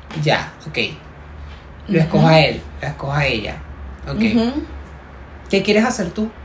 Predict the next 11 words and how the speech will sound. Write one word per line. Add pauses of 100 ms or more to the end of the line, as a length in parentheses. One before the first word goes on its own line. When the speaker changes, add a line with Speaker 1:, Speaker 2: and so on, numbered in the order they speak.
(140)
Speaker 2:
Ujú. (1160)
Speaker 1:
Si
no
Speaker 2:
Exacto.
Speaker 1:
tienes
una
respuesta,
y
ahí
tú
dices,